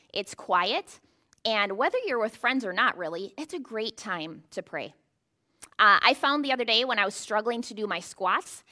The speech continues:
I literally recited the Lord's Prayer in my mind per, like, line, per set, you know what I mean?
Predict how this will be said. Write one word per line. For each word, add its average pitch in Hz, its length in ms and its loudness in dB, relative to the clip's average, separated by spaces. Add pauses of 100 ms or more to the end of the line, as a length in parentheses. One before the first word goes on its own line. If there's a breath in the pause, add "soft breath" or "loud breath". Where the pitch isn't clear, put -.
(200 loud breath)
I 240 120 6
literally 269 500 0
recited 226 480 -4
the 208 80 -2
Lord's 190 320 0
Prayer 180 300 -4
in 196 180 -6
my 185 140 -2
mind 143 500 -4
per, 226 460 0 (300 soft breath)
like, - 200 -2
line, 233 520 2
per 254 600 0
set, - 380 0
you 214 100 -4
know 240 60 -2
what 233 80 0
I 220 40 -4
mean? 233 280 -6